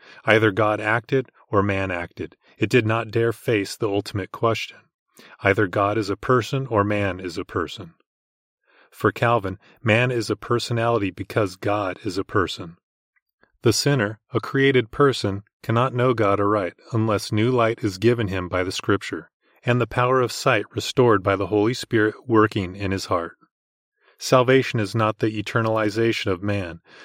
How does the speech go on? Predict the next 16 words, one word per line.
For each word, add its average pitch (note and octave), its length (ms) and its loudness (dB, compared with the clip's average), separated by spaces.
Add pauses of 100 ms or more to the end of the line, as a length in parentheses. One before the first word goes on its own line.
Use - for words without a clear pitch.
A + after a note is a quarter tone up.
(140)
but G#2+ 220 4
rather A2 400 6
his G2+ 320 -4
restoration G#2 720 0
to - 140 -4
his G2 160 0
original G#2 440 0
perfection A2 760 -4 (200)
and G#2+ 120 2
a G2 60 4
development G2+ 640 -2
thereof. F#2 560 -4 (800)
The A2 100 2
incarnation B2 760 0
is F#2 200 -6
therefore G#2+ 580 0